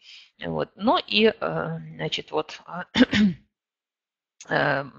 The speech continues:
от школьников требуется объяснить, да, по-, попробовать объяснить, э, значение вот, э, символов,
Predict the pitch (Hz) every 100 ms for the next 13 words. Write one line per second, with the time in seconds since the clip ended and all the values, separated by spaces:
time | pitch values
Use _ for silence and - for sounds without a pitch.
0 | - - - 156 - 202 226 220 165 -
1 | 170 175 170 - 160 185 156 165 175 -
2 | 165 143 - - 180 208 - - - 180
3 | - 214 - 208 160 143 147 - 147 151
4 | - 220 285 - - - - 156 156 147
5 | 156 156 - 208 208 175 151 156 - -
6 | _ - 135 - - 175 151 151 143 -